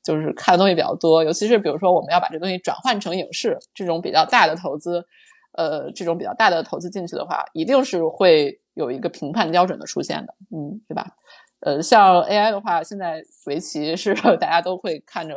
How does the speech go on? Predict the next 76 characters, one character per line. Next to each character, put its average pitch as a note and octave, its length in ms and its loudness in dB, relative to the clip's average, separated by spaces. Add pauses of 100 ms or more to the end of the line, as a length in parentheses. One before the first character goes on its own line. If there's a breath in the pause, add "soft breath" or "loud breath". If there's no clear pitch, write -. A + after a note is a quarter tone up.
(120)
A F3 80 0
I F3 160 0
来 D3 120 -4
学 D#3 280 -8
棋 - 340 -16
哈， D#3+ 140 -20 (380 soft breath)
呃， C#3 120 -10
至 E3 140 -6
少 D3 180 -2
一 D#3 100 -2
些， E3+ 400 0 (440 soft breath)
当 G3 120 6
然 G#3+ 80 6
人 E3 160 0
还 A3+ 140 -2
现 G#3+ 140 -8
在 F3+ 100 -4
下 G#3+ 140 -8
不 E3+ 100 -6
过 E3 100 -2
A D3 120 -2
I， D#3 160 -2
但 F3 180 -4
是 E3 60 -4
说 F3 240 -2
是 F#3+ 120 -12
一 E3+ 140 -4
些 F3 260 0
常 D#3 220 -8
见 G3 140 -2
的 E3+ 80 -4
东 D#3+ 180 -4
西， D#3+ 160 -8
你， D3 220 -10
你 D3 100 -6
应 D3 80 -4
该 F3+ 160 8
有 D#3 140 8
一 A2 80 -8
个 D#3+ 120 2
标 F#3+ 280 4
准 G3+ 120 -2
的 D3+ 80 -14
定 E3 220 -2
式 A3 140 -2
的 D#3 100 -2
存 - 160 -12
在。 A#2+ 100 -14 (680 soft breath)
我 D#3+ 160 0
觉 E3 120 0
得 F#3 520 6
写 - 160 -10
作 A#3+ 180 -2
也 F#3+ 80 -4
是 D#3 80 -12
这 - 140 -10
样， C#3+ 100 -10 (180)
就 A3+ 240 6
很 G3+ 160 -2
多 F#3 140 2
时-， A3+ 140 -6
我 E3 80 2
们 D#3+ 100 -2
可 G#3+ 80 -4
能 C#3 140 -4
会 G#3+ 120 2
重 D3+ 200 -8
新 G#3 160 -2
定 G#3 160 0
义 F3 100 0
什 - 140 -6
么 D#3+ 80 -14
是 G3+ 80 -8
好 G#3 160 -6
作 G3 120 -4
品， - 140 -14